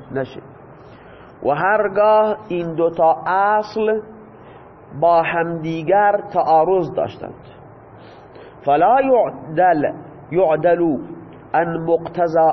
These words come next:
احدهما الى مقتضى الاخر، عدول کرده نمیشه، روی گردانده نمیشه از مقتضای یکی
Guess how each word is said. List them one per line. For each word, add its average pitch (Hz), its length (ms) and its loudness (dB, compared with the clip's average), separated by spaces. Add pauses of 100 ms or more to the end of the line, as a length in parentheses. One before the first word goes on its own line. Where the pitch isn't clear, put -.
(100)
احدهما 156 640 0
الى 151 420 0
مقتضى 147 400 -4
الاخر، 139 600 -2 (1200)
عدول 180 540 0
کرده 185 400 0
نمیشه، 220 640 -2 (1400)
روی 247 560 0
گردانده 165 600 0
نمیشه 233 580 -2 (1000)
از 160 380 -2 (360)
مقتضای 190 920 2
یکی 208 540 0